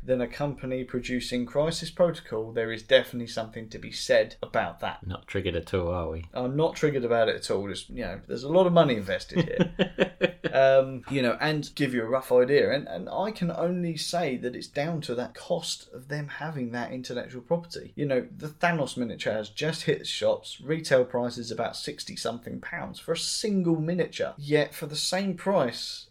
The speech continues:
Speaker 1: in Games Workshop, the expensive ones, you can get a start collecting army box for that money.
Speaker 2: Well, you can get an entire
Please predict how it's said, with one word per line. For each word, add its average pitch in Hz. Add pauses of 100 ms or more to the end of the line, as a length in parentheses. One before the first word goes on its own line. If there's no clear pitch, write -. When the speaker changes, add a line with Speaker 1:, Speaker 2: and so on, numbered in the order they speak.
(160)
Speaker 1:
in 143
Games 165
Workshop, 156
the 143
expensive 143
ones, 117
you 175
can 170
get 156
a 143
start -
collecting 143
army 165
box -
for -
that 98
money. 92
Speaker 2:
Well, 110
you 85
can 90
get 101
an 98
entire 98